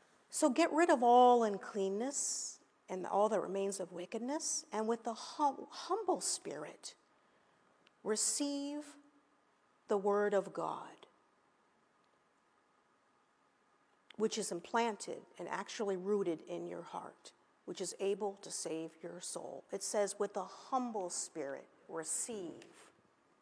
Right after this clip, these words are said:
the word of God." What's an indicator that you are flowing in the Spirit?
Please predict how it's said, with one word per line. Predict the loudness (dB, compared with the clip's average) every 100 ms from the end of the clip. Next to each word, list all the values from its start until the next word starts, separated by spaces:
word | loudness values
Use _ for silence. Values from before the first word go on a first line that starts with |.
| _ _ _ _ _ -20 -20 -6
the | -2
word | 2 2 2
of | -4
God." | -4 -4 -4 -10 -18 -20 -20 -20 _ _ -6
What's | -2 0
an | 0
indicator | 0 -4 -4 -2 -2
that | -2 -4 -4
you | 0
are | 0 0
flowing | -4 -4 -2 0 -2
in | -6
the | -6
Spirit? | -8 -6 -6 -4 -6